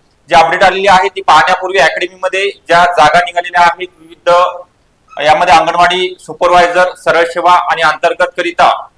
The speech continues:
बॅच, रेग्युलर प्लस मेंटरशिप पण बॅच स्टार्ट झालेली आहे. ही बॅच तुम्हाला आयसीडीएस आणि संगणक विषयासहित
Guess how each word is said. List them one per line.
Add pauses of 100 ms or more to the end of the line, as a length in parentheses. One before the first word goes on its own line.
(160)
बॅच, (380)
रेग्युलर
प्लस
मेंटरशिप
पण
बॅच
स्टार्ट
झालेली
आहे.
ही
बॅच
तुम्हाला
आयसीडीएस
आणि
संगणक (100)
विषयासहित